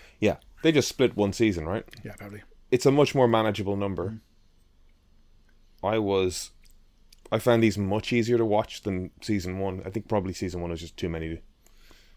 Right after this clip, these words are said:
Speaker 1: felt overwhelming.
Speaker 2: Yeah, it's a little bit gross.
Speaker 1: Did you guys enjoy this?
Speaker 2: I,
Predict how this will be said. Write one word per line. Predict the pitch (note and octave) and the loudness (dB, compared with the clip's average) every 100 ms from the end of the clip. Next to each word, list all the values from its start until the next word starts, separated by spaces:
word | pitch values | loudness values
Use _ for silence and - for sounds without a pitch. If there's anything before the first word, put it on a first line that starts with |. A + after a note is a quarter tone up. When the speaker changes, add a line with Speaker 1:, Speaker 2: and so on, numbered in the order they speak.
| - - | -20 -4
Speaker 1:
felt | F#2+ E2+ | -2 0
overwhelming. | E2+ E2 E2+ E2+ D#2+ | 0 0 0 0 -4
Speaker 2:
Yeah, | |
it's | G2 | -6
a | B2+ | -8
little | A#2 | -8
bit | G2 | -10
gross. | F#2+ A2+ G#2+ - - _ _ | -10 -10 -10 -12 -16 _ _
Speaker 1:
Did | G#2 | 2
you | A2+ | 4
guys | A2+ A2+ A2+ | 8 8 6
enjoy | B2 G#2 A2 A2+ | 2 2 2 2
this? | C3 - - - | 0 -4 -12 -2
Speaker 2:
I, | C3+ E3+ F3 C#3 B2 | 6 8 8 4 -2